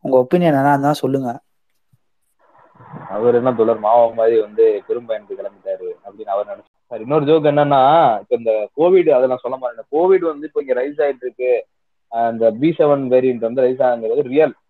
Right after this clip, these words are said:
Speaker 2: ரியல் பிரச்சனை. தயவு செஞ்சு அதை புரிஞ்சு தொலைஞ்சுக்கோங்க, ரியல் பிரச்சனை. அதனால, அதனாலதான் அவங்க ரொம்ப ஸ்ட்ரிக்டா மானிட்டரிங் பண்ணாங்க, ரொம்ப ஸ்ட்ரிக்டா வந்து ரிஸ்ட்ரிக்ட் பண்ணாங்க. மற்ற முதலாளித்துவ நாடுகள் மாதிரி அவங்களால இருக்க முடியாது.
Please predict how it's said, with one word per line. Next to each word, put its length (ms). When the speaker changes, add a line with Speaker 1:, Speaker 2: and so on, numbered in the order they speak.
Speaker 2:
ரியல் 340
பிரச்சனை. 440
தயவு 260
செஞ்சு 180
அதை 200
புரிஞ்சு 240
தொலைஞ்சுக்கோங்க, 520
ரியல் 300
பிரச்சனை. 440
அதனால, 420
அதனாலதான் 480
அவங்க 180
ரொம்ப 300
ஸ்ட்ரிக்டா 400
மானிட்டரிங் 480
பண்ணாங்க, 220
ரொம்ப 260
ஸ்ட்ரிக்டா 300
வந்து 160
ரிஸ்ட்ரிக்ட் 340
பண்ணாங்க. 340
மற்ற 300
முதலாளித்துவ 440
நாடுகள் 260
மாதிரி 160
அவங்களால 200
இருக்க 260
முடியாது. 280